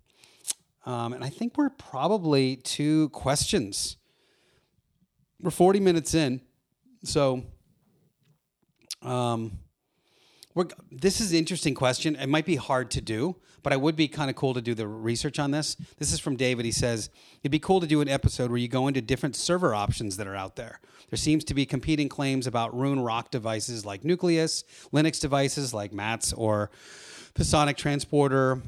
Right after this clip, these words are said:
from Small Green Machines, N A S devices, servers with proprietary links, and servers with coaxial links like the Name C D Ripper." There's a bunch of options out there.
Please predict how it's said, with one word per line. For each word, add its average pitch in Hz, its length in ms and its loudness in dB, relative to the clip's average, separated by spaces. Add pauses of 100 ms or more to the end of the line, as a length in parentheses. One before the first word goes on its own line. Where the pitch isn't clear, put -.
(100)
from 127 160 -4
Small 123 260 0
Green 139 240 2
Machines, 135 720 0
N 151 120 2
A 151 140 4
S 135 160 0
devices, 123 640 0
servers 143 320 0
with 123 140 -4
proprietary 123 580 -2
links, 156 320 2
and 127 100 -6
servers 127 400 -2
with 123 300 -8
coaxial 135 560 0
links 135 320 0
like 113 140 0
the 117 80 -2
Name 117 400 2
C 131 200 -2
D 123 120 0
Ripper." 120 340 -2 (180)
There's 190 160 2
a 175 60 6
bunch 120 680 -2 (340)
of 123 220 -4
options 117 500 -2
out 95 240 -6
there. 95 320 -6